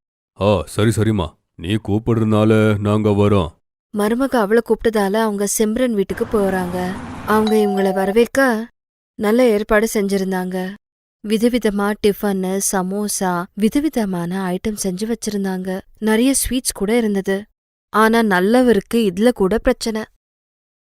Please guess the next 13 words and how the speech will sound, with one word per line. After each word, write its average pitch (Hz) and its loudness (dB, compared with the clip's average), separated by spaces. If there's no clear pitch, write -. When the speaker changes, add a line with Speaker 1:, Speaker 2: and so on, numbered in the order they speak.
Speaker 1:
"என்னாச்சுண்ணே? 104 0
நீங்க 113 0
சந்தோஷமாவே 117 2
இல்ல? 104 2
உங்களுக்கு 113 0
சாப்பாடு 117 2
பிடிக்கலையா?" 95 0
"ஆ, 90 2
அதெல்லாம் 113 2
ஒண்ணும் 107 2
இல்ல. 110 2
சாப்பாடு 131 2
எப்போ 113 2